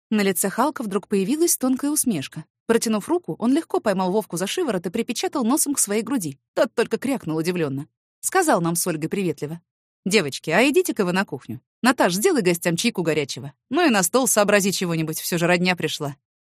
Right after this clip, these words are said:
"А ты?" "А мы с Володей сейчас уясним одну важную вещь, чтобы никогда к ней больше не возвращаться. И сразу же к вам присоединимся". Я раскрыла рот, не зная, что делать. То ли спасать Вовку, а то ли послушаться. Так это уверенно прозвучало.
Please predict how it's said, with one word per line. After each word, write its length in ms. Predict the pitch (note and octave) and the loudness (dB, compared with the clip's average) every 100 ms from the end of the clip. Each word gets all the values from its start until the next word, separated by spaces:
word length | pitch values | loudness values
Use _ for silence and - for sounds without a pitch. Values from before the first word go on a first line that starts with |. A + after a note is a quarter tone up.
| _ | _
"А 120 | C#4+ C#4+ | 0 2
ты?" 240 | C4 D4 - _ _ _ _ _ _ - | 2 -2 -6 _ _ _ _ _ _ 2
"А 100 | A3+ | 4
мы 140 | C#4 | 6
с 80 | B3 | 4
Володей 400 | C#4+ D#4 E4+ C#4+ | 2 4 2 2
сейчас 340 | - B3+ C4+ | 2 2 2
уясним 340 | C4 B3 C4+ B3+ | 4 4 4 4
одну 220 | A3+ B3 | 4 2
важную 560 | G3 D#4 F#4 E4+ E4 C4 | 4 4 4 4 4 4
вещь, 360 | D3 A#2 - | 0 -4 -10
чтобы 320 | - - A#3 B3 | -6 0 2 4
никогда 420 | C4+ C4 G#3+ D#4 | 4 2 2 2
к 100 | - | 2
ней 100 | E3+ | -2
больше 320 | D#3+ D#3 F#3+ | 0 0 0
не 120 | F#3 | 2
возвращаться. 720 | A#3 G3+ G3+ - C3 C3+ D3 - - | 0 -2 -4 -4 -8 -10 -14 -8 0
И 100 | F#3+ | 0
сразу 360 | - E3+ G3+ | 4 4 4
же 120 | D#3 | 0
к 80 | C#3 | 0
вам 160 | E3+ D#3+ | 2 2
присоединимся". 760 | D#3 - D3+ D3 B2+ C3 C3 - _ _ _ _ _ | 0 -4 -4 -4 -4 -6 -8 -12 _ _ _ _ _
Я 180 | G3+ G#3+ | 2 4
раскрыла 420 | G#3 - G#3+ G3 | 2 0 0 2
рот, 160 | D4 B3 | 0 0
не 100 | A#3+ | 0
зная, 240 | F3+ C4+ | 2 0
что 180 | C4+ D4 | 0 -2
делать. 380 | G#3 C#3 C3 - _ - | -4 -4 -8 -16 _ -2
То 80 | C4+ | 0
ли 80 | |
спасать 360 | A#3+ G#3+ G3 F3 | 2 0 0 -2
Вовку, 340 | F3 D4 - | -2 -4 0
а 60 | F3 | -2
то 120 | E3+ | 0
ли 100 | F#3 | -2
послушаться. 600 | F3+ F#4+ A3+ A#3 A#3+ D#3 - - | 0 -2 -2 -4 -4 -8 -10 -8
Так 200 | E3+ E3+ | -6 -4
это 140 | F3 | -2
уверенно 420 | A#3 A3 D#3 D3+ | 0 0 0 -2
прозвучало. 600 | D#3 F#3 A#3 - D3 C#3+ | -2 -2 -2 -2 -4 -8